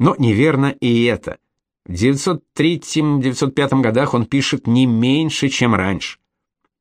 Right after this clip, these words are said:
Удивительно, что голова у него не закружилась, самомнения не прибавилось. Разве что в статье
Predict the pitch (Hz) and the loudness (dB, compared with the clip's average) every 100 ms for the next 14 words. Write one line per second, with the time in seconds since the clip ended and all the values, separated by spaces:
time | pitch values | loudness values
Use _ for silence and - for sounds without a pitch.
0 | - 113 87 107 160 107 - - 92 87 | -10 -6 -2 -2 -2 -4 -6 -4 -4 0
1 | 123 110 90 104 156 - 131 120 98 123 | 2 2 0 0 0 0 0 0 2 0
2 | 131 - 123 107 113 113 107 87 110 78 | -2 -4 -2 0 0 0 0 2 0 0
3 | - - _ _ - - 117 127 117 120 | -6 -18 _ _ -16 -2 0 2 2 0
4 | 147 139 135 131 131 123 101 123 120 90 | 2 2 2 0 0 -2 2 0 0 -2
5 | - - _ _ _ - - 123 202 175 | -10 -20 _ _ _ -20 -4 0 2 0
6 | - - 180 - - 143 139 - 131 160 | -2 -2 -4 -4 -2 -2 0 -2 0 0
7 | 165 | 0